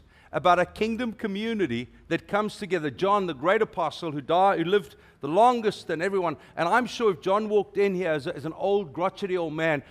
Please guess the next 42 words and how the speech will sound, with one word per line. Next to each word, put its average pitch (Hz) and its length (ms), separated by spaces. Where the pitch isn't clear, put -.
who 165 100
walked 240 360
in 202 160
here, 170 240
and, 170 120
and 175 160
I 175 60
would 180 140
have 175 120
leant 202 360
in 185 100
and 180 80
said, 170 200
"You 214 240
are 240 40
the 190 100
last 175 460
one 175 220
who 165 160
knew 160 220
Jesus. 139 460
What 151 300
was 156 240
it 147 160
like? 123 460
Tell 214 220
me. 170 260
Tell 190 220
me." 120 220
And 156 140
then 208 100
he 269 120
says - 280
two 262 220
things 202 280
about 165 300
God. 151 320
He 135 80
said, 127 260
"God 160 200
is 185 160
love, 170 540